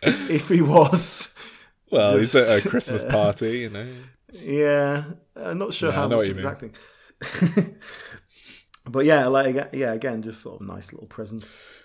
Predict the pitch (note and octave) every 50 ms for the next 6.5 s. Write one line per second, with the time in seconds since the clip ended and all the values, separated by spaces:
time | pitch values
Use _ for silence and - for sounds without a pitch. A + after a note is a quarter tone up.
0 | _ - D4+ D#4 F4+ F#4+ F#4 F4+ - - - - C4+ D4 C#4 - - C4+ C4 A#3+
1 | A3+ A3 G#3 F#3+ F3 D#3 - D#3 C#3+ C#3 C3+ C3 - - D3+ C#3+ D3+ C#3+ B2 B2+
2 | A#2+ - - B2+ B2+ A#2+ A#2+ A#2 A#2 A2+ A2+ A2+ G#2+ D2+ - - - _ _ _
3 | _ _ - A#1+ - - - _ _ _ _ - - - - - - - - -
4 | B2+ B2+ A#2+ A2+ C#3 C3+ C3 B2+ A#2+ A#2 A#2+ A#2 - A#2+ A2+ - - - C3 A#2
5 | A#2 A2+ G2 A2+ G#2+ G#2+ G#2 G#2+ G#2+ G#2+ G#2+ G#2+ A2 G#2 A#2 B2+ - - - -
6 | G2 F#2 F#2 F2+ - F#2+ G2+ G2 A#2 -